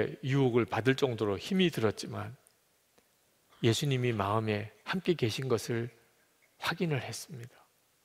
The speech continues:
본인이 그것을 하나하나 고백하면서 "주님이 제 안에 계시군요." 깜짝 놀랐어요. 그래서 지금까지 그나마도 믿음을 지킨 거예요.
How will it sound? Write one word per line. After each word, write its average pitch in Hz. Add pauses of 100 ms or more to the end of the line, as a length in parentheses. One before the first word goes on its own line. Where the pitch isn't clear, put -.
(920)
본인이 135
그것을 120
하나하나 120
고백하면서 110 (960)
"주님이 135
제 113
안에 113
계시군요." 113 (1120)
깜짝 127
놀랐어요. 120 (3500)
그래서 196
지금까지 185
그나마도 165
믿음을 147
지킨 160
거예요. 120